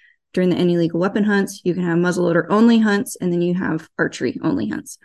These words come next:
Um, and those are included in majority of the different species. We have ten different species that you can apply for here in New Mexico that include elk, mule deer, Coues deer, uh, pronghorn antelope,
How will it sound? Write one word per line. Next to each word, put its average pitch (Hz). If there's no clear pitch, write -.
Um, 170
and 180
those 170
are 165
included 170
in 170
majority 202
of 170
the 170
different 160
species. -
We 190
have 226
ten 185
different 196
species 220
that -
you 180
can 180
apply 170
for 202
here 190
in 190
New 185
Mexico 220
that 175
include 180
elk, 180
mule 196
deer, 190
Coues 208
deer, 185
uh, 165
pronghorn 202
antelope, 180